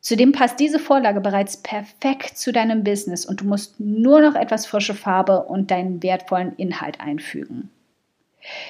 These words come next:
Über die bereits vorgefertigte Verkaufsseite bietest du deinen Kurs für zweihundertneunundneunzig Euro an, deine allerersten, auf den du super stolz bist.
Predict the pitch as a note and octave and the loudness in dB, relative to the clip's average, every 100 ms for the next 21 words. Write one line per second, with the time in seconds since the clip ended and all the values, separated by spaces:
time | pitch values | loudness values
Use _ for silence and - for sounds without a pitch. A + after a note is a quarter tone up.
0 | - _ - A#3 A3+ G#3+ A3 G#3+ G#3+ - | -20 _ -4 2 4 4 4 4 4 2
1 | D4+ F#4+ D4 B3+ A#3+ - G3+ G3+ - F4+ | 4 4 4 2 0 -6 -10 -10 -2 -2
2 | F4+ - D#3+ F#3 F3 B3 E4+ E4+ D4 B3 | -2 -4 -4 -4 -2 -2 -2 -4 4 4
3 | G3+ G#3 F#3 F#3+ D#4 - - A3+ B3 B3+ | 4 -4 -2 0 0 -4 -8 2 2 2
4 | - D3+ F#3 A3 A3 G3+ E3+ F3 E3 E3+ | -6 -6 -6 -2 -2 -2 -6 -4 -6 -6
5 | G3 - F3 E3+ - D#3+ D3 D#3 - F#3+ | -10 -6 -6 -6 -10 -10 -10 -10 -6 -2
6 | G#3 C3 E3 - - - E3 F3 F#3+ F#3+ | 0 2 2 0 -12 -12 -8 -6 -6 -2
7 | C#4 D4+ C#4 - A3+ - - - - - | 2 4 4 8 6 6 -8 -14 -14 -18